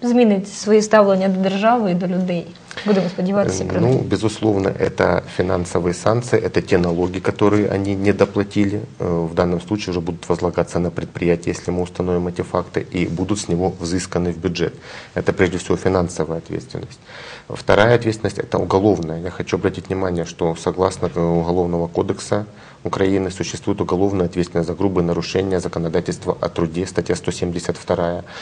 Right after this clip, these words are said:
Speaker 2: а использование неоформленных наёмных, выплата зарплаты в конвертах является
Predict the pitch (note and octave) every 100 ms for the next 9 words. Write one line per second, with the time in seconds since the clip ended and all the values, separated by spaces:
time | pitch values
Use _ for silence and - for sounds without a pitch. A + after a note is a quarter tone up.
0 | - - - F#2+ F#2 - - - F#2+ F2
1 | F2 F2+ F2+ F#2+ F2+ F#2 E2+ E2+ F2 -
2 | F2 E2+ E2+ F2 - G2 F2+ - E2+ -
3 | - F2 F2+ - F2+ F2 F2 E2+ - E2+
4 | F2+ -